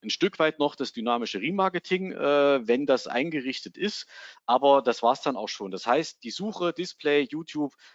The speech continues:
das bleibt alles unberührt und ich habe im Grunde, wie gesagt, eigentlich nur noch meine ursprüngliche Smart Shopping Kampagne, beziehungsweise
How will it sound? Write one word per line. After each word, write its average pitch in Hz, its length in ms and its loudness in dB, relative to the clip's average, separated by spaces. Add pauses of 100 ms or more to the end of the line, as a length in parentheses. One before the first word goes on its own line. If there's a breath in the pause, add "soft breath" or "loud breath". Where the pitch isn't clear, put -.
das 147 240 0
bleibt 143 260 0
alles 123 280 -4
unberührt 175 600 -2
und 127 280 -4
ich 113 160 -2
habe 123 180 -2
im 120 120 -10
Grunde, 131 320 0
wie 120 100 0
gesagt, 110 240 0
eigentlich 120 320 -4
nur 120 100 -4
noch 113 100 -2
meine 107 320 2 (420 loud breath)
ursprüngliche 131 600 -2
Smart 104 240 0
Shopping 175 300 -2
Kampagne, 139 460 0
beziehungsweise 123 840 2